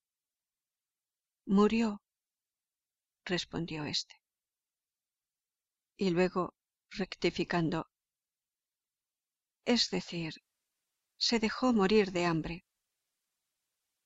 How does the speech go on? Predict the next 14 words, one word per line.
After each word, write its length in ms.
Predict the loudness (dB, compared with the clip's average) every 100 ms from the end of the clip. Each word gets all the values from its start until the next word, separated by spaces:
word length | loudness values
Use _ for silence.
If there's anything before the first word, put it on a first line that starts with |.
| _ _ _
No 300 | 2 6 8
hubo 260 | 6 6 4
manera 380 | 6 6 6 4
de 80 | 2
hacerla 440 | 0 -2 0 -2
comer. 400 | 0 0 -2 -8 _ _ _ _ _ _ _ _ _ _ _ _ _ _ _ _ _
Se 220 | -4 -2
pasaba 380 | 0 -2 0 -2
los 200 | -2 -2
días 280 | -2 0
encogida 520 | 0 0 -2 -2 0 4
en 100 | 6
un 140 | 6
rincón, 560 | 4 -2 -2 -2 -2